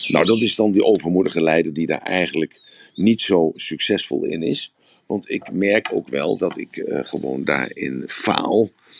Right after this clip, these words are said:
Als ik met, eh, mensen praat en mensen, ehm, eh, die, eh, ja, eh, net zo goed op de hoogte zijn als ik zelf ben, om daar dan een, een zuivere lijn in te trekken.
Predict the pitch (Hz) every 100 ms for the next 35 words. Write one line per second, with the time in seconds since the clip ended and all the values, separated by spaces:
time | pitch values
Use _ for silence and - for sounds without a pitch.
0 | - _ - 90 73 - 76 - 64 71
1 | 67 67 - 95 90 - 65 _ - 67
2 | 67 95 101 - - - 73 71 76 67
3 | 69 65 - - - - - - - 73
4 | 69 69 67 64 58 - - - - -
5 | 67 67 71 71 76 - 71 - - -
6 | - - - - 76 85 - - 85 -
7 | 82 80 73 78 71 - - - 104 101
8 | 98 101 _ - - - - 98 98 85
9 | 73 78 78 67 71 78 _ - 69 69
10 | - - 78 71 82 73 69 80 87 98
11 | 98 76 - - - - -